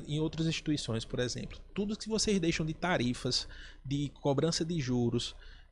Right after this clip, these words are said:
de tarifas de cesta de serviço,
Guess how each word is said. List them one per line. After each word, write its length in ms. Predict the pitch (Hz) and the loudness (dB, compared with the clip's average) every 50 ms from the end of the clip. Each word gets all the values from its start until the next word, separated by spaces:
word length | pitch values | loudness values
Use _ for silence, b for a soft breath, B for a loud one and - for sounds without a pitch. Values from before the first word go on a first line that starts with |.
| - | -16
de 800 | 143 123 117 143 147 147 147 147 143 143 139 139 139 139 135 135 127 | -12 -8 -4 -4 -2 0 0 0 0 0 2 2 2 2 0 0 2
tarifas 360 | - 143 147 156 156 - 175 160 | 2 2 2 2 2 0 0 0
de 80 | - | 0
cesta 280 | - - 170 - - 165 | 2 2 2 4 2 0
de 100 | 156 - | 2 2
serviço, 720 | - - 151 127 113 120 117 117 123 120 - - 131 - | 4 6 4 4 4 4 4 4 4 2 0 -2 -6 -8